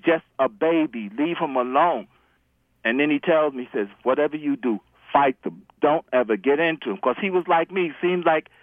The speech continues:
everybody else was just under this, this mode where they, you just did what they said. He could talk to them.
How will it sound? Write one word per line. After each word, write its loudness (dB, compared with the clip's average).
everybody 2
else 0
was -6
just -2
under 0
this, -2
this -4
mode 2
where 0
they, 0
you -16
just -2
did -2
what -4
they -2
said. 0
He 0
could 0
talk 0
to -4
them. -12